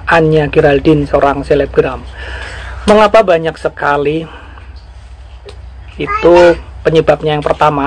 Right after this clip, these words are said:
hasil dari review dan analisa dari saya adalah, yang pertama adalah karena kontrol dari media sosial yang tidak ada. Jadi kita perlu adanya polisi media sosial. Jadi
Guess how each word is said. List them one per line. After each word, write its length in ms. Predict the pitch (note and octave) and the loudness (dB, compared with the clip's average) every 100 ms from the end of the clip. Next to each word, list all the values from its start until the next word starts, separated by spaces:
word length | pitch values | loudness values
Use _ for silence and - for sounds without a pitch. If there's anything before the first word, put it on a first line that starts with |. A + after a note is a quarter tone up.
| D3 | -2
hasil 240 | D3 F3+ | 2 2
dari 320 | D#3+ C#3+ C#3+ | 2 -2 0
review 320 | E3+ C4 G#3+ F3+ | 0 2 2 4
dan 240 | E3 D3+ | 4 2
analisa 400 | D#3 C#3+ D3 D3+ | 0 0 0 -2
dari 240 | C3+ C3+ C3 | -4 -6 -4
saya 560 | - D#3 D3 C#3+ D3 E3+ - - - E4+ F4 - - - - - - | 2 4 4 2 -2 -4 -8 -16 -14 -14 -14 -16 -16 -16 -16 -12 0
adalah, 480 | E3+ D#3 D3 D#3+ E3+ E3+ | 2 4 4 4 2 -4
yang 80 | |
pertama 480 | D3 C#3+ D3+ D#3 E3 | -2 -2 -2 0 -2
adalah 400 | C#3+ C#3+ C#3 - - | -2 -4 -4 -6 -2
karena 640 | D3+ D3 C#3+ C#3+ D3+ D#3 D#3 G4+ F4+ E4+ E4 E4 | 2 2 0 -2 -2 -2 -6 -12 -10 -10 -10 -2
kontrol 560 | F3+ E3+ D#3+ D#3 D#3 D3 | 2 4 4 4 4 4
dari 400 | C#3 C#3 C3+ B2+ - - - | 0 -2 -10 -12 -20 -16 -4
media 320 | E3 D#3+ D3 | 0 2 2
sosial 320 | D#3 - D#3 C#3+ | 0 0 2 2
yang 240 | C#3 C3+ - | -2 -4 -10
tidak 320 | - C#3+ C3 | -6 -6 -6
ada. 80 | C3 | -10
Jadi 320 | - C#3+ D#3 D#3 - - | -6 -2 -2 -4 -12 -2
kita 320 | F#3 F#3+ E3 | -2 2 0
perlu 320 | E3 D#3 D#3+ | 0 0 0
adanya 480 | D#3 D3+ D3+ D3+ C#3+ - - - - | -2 -2 -2 -2 -6 -10 -18 -12 2
polisi 560 | D#3+ D3+ D3+ - C#3 C#3+ - - - | 4 4 -2 -8 -10 -10 -16 -16 -4
media 320 | D#3+ C#3 C#3 | -2 -2 -4
sosial. 640 | - C3+ - C3 A#2+ - - - - - - - - | -4 -6 -4 -6 -6 -16 -20 -18 -18 -18 -16 -14 -6
Jadi 160 | C3+ | -4